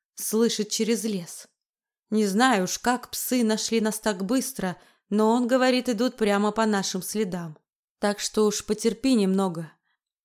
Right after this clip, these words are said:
Я не хочу, чтобы у нас всё было здесь и в попыхах.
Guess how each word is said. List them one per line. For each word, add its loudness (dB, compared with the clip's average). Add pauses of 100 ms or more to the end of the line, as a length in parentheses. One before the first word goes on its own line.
(120)
Я -2
не 0
хочу, -2 (240)
чтобы -4
у 2
нас -2
всё -2
было -2
здесь -4
и -2
в -12
попыхах. -6